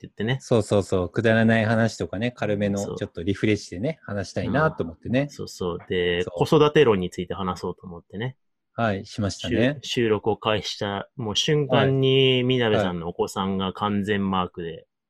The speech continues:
Speaker 2: そう。<laughs> 横五十センチくらいで二人とも見守ってるから、
Speaker 1: <laughs>
Speaker 2: ちょっとこ-、この環境下で、それ話すのは無理だなと思って。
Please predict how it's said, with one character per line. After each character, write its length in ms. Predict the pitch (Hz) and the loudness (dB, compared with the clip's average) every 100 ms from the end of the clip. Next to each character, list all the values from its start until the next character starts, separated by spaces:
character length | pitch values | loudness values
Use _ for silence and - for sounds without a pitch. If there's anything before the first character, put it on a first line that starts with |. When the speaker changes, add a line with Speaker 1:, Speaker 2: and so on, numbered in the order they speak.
| _ _ | _ _
Speaker 2:
そ 200 | - - | -2 0
う。 100 | 98 - - 110 - - - - - - 240 - 196 | 0 -2 -8 -6 -6 -10 -12 -10 -2 2 4 4 2
<laughs> 20 | 127 | 2
横 300 | 120 143 131 | 4 4 6
五 140 | 127 | 4
十 120 | 139 | 4
セ 240 | 135 143 131 | 2 2 2
ン 60 | |
チ 140 | - - | 2 2
く 80 | |
ら 100 | 123 | 4
い 80 | 98 | 4
で 100 | 85 | 0
二 260 | 82 - 101 | -4 2 2
人 140 | 98 101 | 2 2
と 20 | |
も 80 | 101 | 2
見 160 | 98 | 2
守 200 | 104 104 | 2 0
っ 20 | |
て 200 | 101 - | -2 0
る 120 | 104 101 | 0 0
か 140 | 92 | -4
ら、 40 | |
Speaker 1:
<laughs> 0 | |
Speaker 2:
ち 220 | 87 - - | -4 -2 -4
ょ 580 | - - 247 - 262 | -6 4 4 6 2
っ 20 | 95 | 4
と 100 | 220 | 0
こ-、 220 | 120 113 - | 0 -4 -4
こ 120 | 147 | 0
の 240 | 143 151 | 0 0
環 300 | 147 147 143 | 2 0 0
境 220 | 151 147 | 0 0
下 160 | 139 95 | 2 -2
で、 280 | 87 85 - _ _ | -4 -14 -16 _ _
そ 160 | - 107 | -8 -2
れ 100 | 107 | 0
話 300 | 117 123 - | 2 2 0
す 80 | 98 | -6
の 60 | |
は 40 | 90 | 0
無 120 | 113 | 2
理 100 | 101 | 2
だ 100 | 85 | 0
な 300 | 90 95 98 | -2 -2 -2
と 120 | 87 | -6
思 100 | 87 | -12
っ 20 | |
て。 140 | - | -6